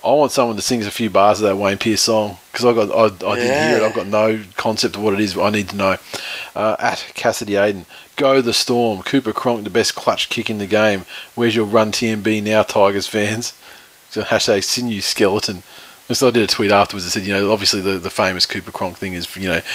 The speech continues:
Speaker 1: from his, um, you know, his website where he's got all these ridiculously fucking ornate quotes about his life and, you know, talking about, you know, the sinews in alignment and all this. So I think I did a tweet saying, you know, "The sinews in alignment," and, and Luke Brooks has the sinews of a skeleton.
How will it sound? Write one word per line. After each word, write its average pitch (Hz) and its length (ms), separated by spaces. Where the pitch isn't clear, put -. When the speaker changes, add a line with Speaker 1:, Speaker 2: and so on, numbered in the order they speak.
Speaker 1:
from 95 220
his, 90 200
um, 85 300
you 95 120
know, 90 40
his 87 140
website 87 460
where 78 100
he's 90 100
got 87 140
all 85 80
these 87 220
ridiculously 90 880
fucking 92 420
ornate 92 380
quotes 87 340
about 90 240
his 90 160
life 90 380
and, 90 240
you 101 80
know, 92 140
talking 101 280
about, 92 200
you 95 80
know, 92 120
the 98 60
sinews 92 500
in 92 100
alignment 90 520
and 92 100
all 90 180
this. 92 100
So 90 220
I 90 40
think - 520
I - 100
did 95 60
a 87 60
tweet 98 280
saying, 92 180
you 92 120
know, 87 80
"The 85 40
sinews 92 380
in 92 80
alignment," 90 500
and, 90 160
and 95 180
Luke 98 160
Brooks - 220
has 92 140
the 87 80
sinews 92 360
of 90 60
a - 60
skeleton. 92 480